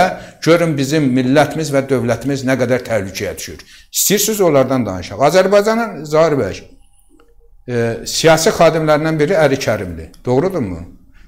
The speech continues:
Mən hesab edirəm, kifayət qədər Azərbaycan xalqının içərisində də, e, yeri və mövqeyi var. Da, qəbul etsək, etməsək. İran, e, kəşfiyə, e, xəfiyyə qurum və quruluşları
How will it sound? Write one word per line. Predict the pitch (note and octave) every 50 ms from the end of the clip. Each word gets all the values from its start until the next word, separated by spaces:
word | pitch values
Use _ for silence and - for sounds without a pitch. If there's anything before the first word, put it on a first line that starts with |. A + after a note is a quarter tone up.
| - -
Mən | E3+ -
hesab | B2+ - E3+ D#3+
edirəm, | E3 D#3+ D3+ E3+ F3
kifayət | E3+ - - - C3+ C#3 C#3+ C#3+
qədər | D3+ C#3+ D#3+ D#3+ C#3 C#3
Azərbaycan | B2+ A#2+ B2+ C#3 C#3+ C3+ -
xalqının | B2 B2 B2 B2 C3+ C3
içərisində | - C3 A#2+ A2 - - A#2+ B2 C3 C#3+
də, | D3 E3 D#3+ - -
e, | - A2 G#2 G2+ F2 E2 D2+ A2+ A#2
yeri | B2 B2+ C3 D3
və | D3 D3+ C#3+
mövqeyi | C#3 B2 A2+ G#2 F#2+ G#2+ G2+ F#2 D#2
var. | D#2+ D2+ D2 - - - - - - - _ _ -
Da, | A2+ A2 G2+ G2+ G#2
qəbul | - B2 A#2 A2 A2 A#2+ B2 B2
etsək, | B2+ - E3 E3 D#3 C#3+
etməsək. | C3 - - G#2+ G2+ F#2 F2 - F2+ E2+ E2+ - - _ _ _ - - - - - _ -
İran, | C#3+ D#3+ G3 G3+ F#3+ F3 - -
e, | C#3 C3 B2+ B2+ B2+
kəşfiyə, | - - D3 C#3+ - - D3+ D#3+ D#3
e, | - C3 B2+ B2 A#2
xəfiyyə | - - D3+ C#3 C#3+ - E3+ E3 C#3+ C#3+
qurum | C#3 C3+ C#3 C#3
və | C3 C3 A#2+ A#2+
quruluşları | C3 A#2+ A2+ A#2+ B2 - - - A2 G#2+ G2+ F#2+ E2+